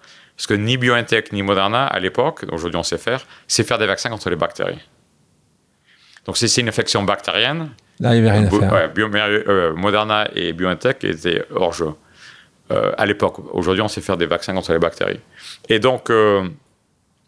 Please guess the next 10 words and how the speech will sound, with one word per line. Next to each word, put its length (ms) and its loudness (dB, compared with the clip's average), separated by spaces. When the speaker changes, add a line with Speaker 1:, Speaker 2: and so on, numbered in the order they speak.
Speaker 1:
j'ai, 220 -4
ouf, 160 -2
c'est 140 0
un 120 0
virus. 480 0
Et 600 4
deux, 180 0
trois 180 0
jours 100 2
après, 560 0